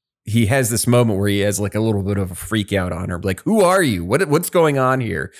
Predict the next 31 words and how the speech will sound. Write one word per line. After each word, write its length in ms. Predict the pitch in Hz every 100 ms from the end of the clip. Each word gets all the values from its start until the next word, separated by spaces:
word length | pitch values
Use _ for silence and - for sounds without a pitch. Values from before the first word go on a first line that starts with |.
| - -
And 100 | -
of 80 | 120
course 260 | - 156 131
she 120 | 127
doesn't 240 | 120 107
answer 320 | 101 98 - 95
because 300 | 98 - 85
she 100 | 87
doesn't 280 | 90 -
know, 460 | 80 80 80 73 85 _ _
you 100 | -
know, 320 | 85 62 62 - _ _ _ _ -
how 140 | 90 85
to 80 |
do 180 | 78 71
that. 260 | 55 50 - - 139 -
<laughs> 80 | 349 - - - - - _ - - - _ - -
They, 440 | 160 165 160 156 151 165
they 120 | 165
continue 460 | 160 156 247 190
on. 220 | 147 123 117
They're 120 | 123
down, 600 | 123 151 151 147 147 -
they 140 | 120 127
can 140 | 123
go 160 | 139 151
down 240 | 143 139
the 80 | 120
ramp 340 | 110 104 95
now, 440 | 101 98 98 98 -
and 560 | 113 104 101 101 101